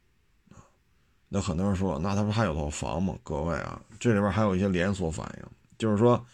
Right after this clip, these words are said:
出现什么情况呢？房东必须采用过激的手段啊。这种过激的手段原因是什么？就是有些人呢，就是我贷款买的新房，我把这老房子租出去，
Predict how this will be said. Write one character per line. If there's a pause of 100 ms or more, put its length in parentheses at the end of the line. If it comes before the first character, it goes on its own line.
(400)
出
现
什
么
情
况
呢？
房
东
必
须
采
用
过
激
的
手
段 (840)
啊。 (720)
这
种
过
激
的
手
段
原
因
是
什
么？ (120)
就
是 (720)
有
些
人
呢，
就
是
我 (320)
贷
款
买
的
新
房， (760)
我
把
这
老
房
子
租
出
去，